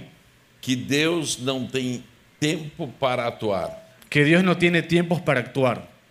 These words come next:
Speaker 1: Os homens vivem no tempo,
Speaker 2: Los hombres se rigen en el tiempo,
Speaker 1: mas Deus vive na eternidade.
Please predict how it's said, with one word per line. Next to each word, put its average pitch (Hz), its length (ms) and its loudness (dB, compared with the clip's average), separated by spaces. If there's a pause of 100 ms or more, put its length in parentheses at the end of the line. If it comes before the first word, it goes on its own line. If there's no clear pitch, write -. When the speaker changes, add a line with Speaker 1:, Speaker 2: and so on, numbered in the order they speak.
(200)
Speaker 1:
Os 113 240 0
homens 160 520 4
vivem 131 460 -2
no 120 180 -2
tempo, 92 540 -4 (540)
Speaker 2:
Los 139 260 2
hombres 196 280 2
se 160 160 2
rigen 165 300 2
en 151 60 2
el 123 180 -2
tiempo, 117 420 -2 (200)
Speaker 1:
mas 107 320 -4
Deus 123 300 0
vive 127 240 -4
na 113 120 -4
eternidade. 98 800 -6